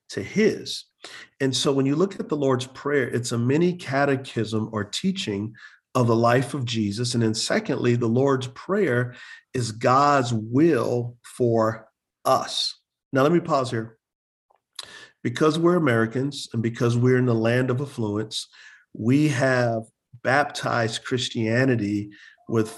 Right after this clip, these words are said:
first world issues. And so therefore, following God means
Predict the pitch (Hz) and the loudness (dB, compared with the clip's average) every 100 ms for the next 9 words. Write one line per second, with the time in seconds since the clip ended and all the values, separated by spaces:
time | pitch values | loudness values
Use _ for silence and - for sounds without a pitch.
0 | - 120 123 123 123 - - _ _ _ | -2 2 4 4 0 -6 -12 _ _ _
1 | - 110 113 117 113 107 98 - _ 120 | -10 -2 2 4 4 0 -4 -12 _ -2
2 | 120 - - - - - - _ - 110 | -2 -2 -8 -10 -12 -14 -14 _ -8 -4
3 | - 104 127 170 - 120 110 113 120 - | -2 0 2 0 -2 -4 -2 -2 -4 -12
4 | _ - - 139 139 127 117 120 143 156 | _ -20 -2 2 4 4 2 2 2 2
5 | 117 113 120 123 120 | 0 0 -2 -4 -6